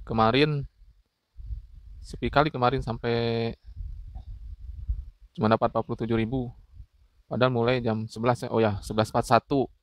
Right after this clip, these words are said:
Mulainya jam sebelas, sekitar empat puluh satu menit. Sekarang mulai dari pagi.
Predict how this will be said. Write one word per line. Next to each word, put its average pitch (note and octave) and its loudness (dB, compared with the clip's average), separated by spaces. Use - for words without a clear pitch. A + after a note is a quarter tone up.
Mulainya A#2+ 2
jam C#3 4
sebelas, C#3 -2
sekitar - -6
empat A2+ -6
puluh D#3 -10
satu A#2 -6
menit. A#2 -2
Sekarang C#3 2
mulai C#3 4
dari A#2+ 4
pagi. A#2 -4